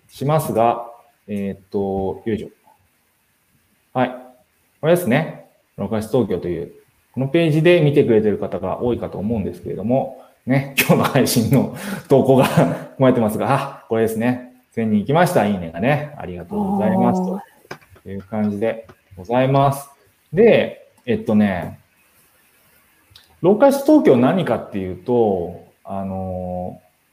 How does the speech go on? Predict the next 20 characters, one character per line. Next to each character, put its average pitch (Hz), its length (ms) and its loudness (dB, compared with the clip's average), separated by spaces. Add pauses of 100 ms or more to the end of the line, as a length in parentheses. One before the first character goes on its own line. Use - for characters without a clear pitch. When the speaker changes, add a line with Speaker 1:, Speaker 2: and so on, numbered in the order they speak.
(100)
Speaker 1:
地 262 260 0
域 - 560 -2
に 127 240 4
興 208 280 6
味 131 180 2
が 110 240 4
あ 165 40 6
る 147 140 2
け 107 140 0
れ 95 100 -2
ど 90 140 -4
も、 131 680 0 (460)
あ 101 200 -6
の、 95 840 -6 (720)
東 214 280 6
京 240 140 8
に 214 100 10
い 208 60 10
る 196 60 6
人 - 440 -4